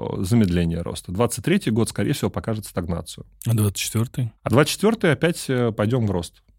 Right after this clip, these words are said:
Speaker 2: Ну, правильно я понимаю, что рынок-то еще, ну, на самом деле, богат на людей, которые должны прийти туда?
Speaker 1: Да,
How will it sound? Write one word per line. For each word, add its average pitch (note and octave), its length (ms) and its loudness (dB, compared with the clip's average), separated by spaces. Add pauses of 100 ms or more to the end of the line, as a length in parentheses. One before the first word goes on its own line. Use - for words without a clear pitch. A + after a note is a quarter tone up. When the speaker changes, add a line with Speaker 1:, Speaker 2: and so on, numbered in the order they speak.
Speaker 2:
Ну, B2 80 6
правильно E3 280 8
я C#3 40 6
понимаю, C3+ 360 6
что - 180 2
рынок-то B2 440 4
еще, G#2+ 500 2
ну, A2 180 4
на G2 140 2
самом G#2 240 2
деле, G#2 320 2
богат G#2 640 2
на G2 560 4
людей, G2+ 300 4
которые F#2+ 300 -2
должны F#2+ 280 0
прийти G2 240 -2
туда? E2 300 -4
Speaker 1:
Да, A#2+ 340 6